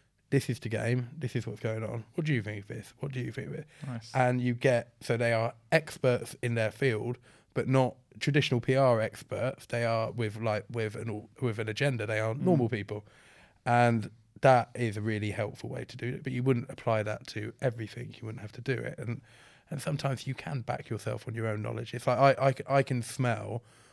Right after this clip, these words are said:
Speaker 1: when someone has done a football campaign and the creative is not a football fan. Like, I can get it, like, within a second. Like, I'll know. And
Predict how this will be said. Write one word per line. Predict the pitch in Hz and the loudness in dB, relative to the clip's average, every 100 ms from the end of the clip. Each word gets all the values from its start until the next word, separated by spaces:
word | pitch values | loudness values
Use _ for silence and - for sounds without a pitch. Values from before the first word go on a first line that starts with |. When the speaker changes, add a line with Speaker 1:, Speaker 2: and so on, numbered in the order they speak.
| _ | _
Speaker 1:
when | - 117 110 | 0 2 2
someone | 101 127 113 110 107 107 107 - _ _ - | 0 0 0 0 -2 -4 -6 -10 _ _ -4
has | 120 104 | -2 0
done | 117 104 | 0 0
a | |
football | - - 107 | -2 -4 -6
campaign | - 104 - 104 101 | -6 -4 -2 0 0
and | 107 110 | -2 -4
the | 101 | -2
creative | 120 104 104 104 104 | 0 0 -2 -6 -8
is | - | -8
not | 101 | -10
a | 104 | -8
football | - - 104 | -10 -8 -8
fan. | 104 117 - - | -10 -10 -10 -4
Like, | 107 - - - - - | -4 -4 -10 -20 -14 -8
I | |
can | - 113 | -2 0
get | 107 98 - | 2 2 0
it, | 104 104 | -4 -2
like, | 101 98 | -2 -2
within | 110 98 | -4 -4
a | 98 | -6
second. | - 107 - 104 113 - | -8 -8 -8 -8 -10 -10
Like, | 117 104 - | -6 -4 -2
I'll | 101 | -2
know. | 101 101 104 - - - - - _ _ - | -4 -6 -10 -14 -20 -20 -20 -20 _ _ 2
And | 110 101 101 101 | 4 2 0 -6